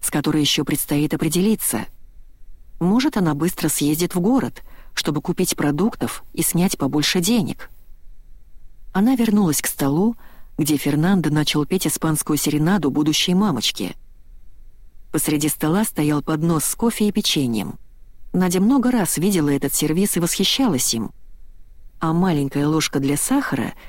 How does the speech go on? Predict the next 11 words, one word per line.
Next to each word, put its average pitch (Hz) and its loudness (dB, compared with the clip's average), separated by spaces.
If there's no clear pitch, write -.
с - -4
красивой 147 2
нефритовой 147 0
инкрустацией 143 0
была 135 2
ее 139 2
фаворитом. 170 0
Она 156 0
потянулась 175 2
и 190 2
положила 214 4